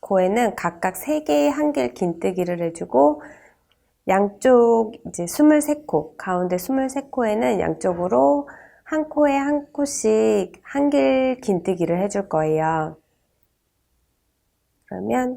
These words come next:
기둥코, 사슬 두 코를 더 떠주시고요. 이 사슬코는 코로 사용하진 않을 거예요. 말 그대로 기둥코로만 사용할 거고요. 아까 스물다섯 번째 코에 실 감아서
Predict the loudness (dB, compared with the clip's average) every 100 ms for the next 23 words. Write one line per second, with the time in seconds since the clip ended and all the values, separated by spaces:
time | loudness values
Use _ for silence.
0 | -10 -6 -2 0 0 0 -2 -2 -2 -4
1 | -2 -4 -8 -14 -4 -2 -2 -4 -6 -12
2 | -4 -4 -2 -6 -6 -10 -4 -4 -4 -8
3 | _ _ _ _ 0 2 4 2 0 0
4 | 0 0 0 2 4 2 0 -6 -14 -2
5 | 2 2 2 2 4 2 -2 -4 -4 -2
6 | -4 -2 -4 -2 -6 -12 _ 0 2 4
7 | 2 0 -2 -4 -2 2 0 0 -2 0
8 | -2 0 -2 0 -2 -4 -8 -2 0 0
9 | -4 -12 -8 -4 2 0 2 0 0 -2
10 | -6 -4 -2 -2 -2 -6 -8 -6 -2 0
11 | 0 -2 -8 _ _ _ _ _ _ _
12 | _ _ _ _ -16 -4 -2 -2 -6 -6
13 | -4 -4 2 2 2 -4